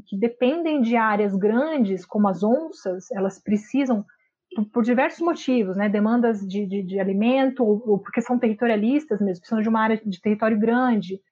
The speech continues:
É, o macho, ele tá ali com uma ou duas fêmeas. Então, eles precisam dessa conectividade.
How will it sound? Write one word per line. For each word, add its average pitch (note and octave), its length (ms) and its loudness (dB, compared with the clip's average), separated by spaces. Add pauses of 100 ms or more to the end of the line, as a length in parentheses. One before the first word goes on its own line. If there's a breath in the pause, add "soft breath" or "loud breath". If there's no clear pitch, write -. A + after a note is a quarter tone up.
É, G3+ 80 0
o G#3 80 2
macho, A3+ 480 0
ele A#3 140 0
tá A#3 120 -2
ali A#3 140 2
com A#3+ 140 -4
uma A#3 220 2
ou B3 80 0
duas B3 240 -2
fêmeas. F#3 520 -4 (240)
Então, C4 640 2 (640)
eles A3 220 4
precisam C#4 400 2
dessa C#4 220 2
conectividade. G#3+ 1080 0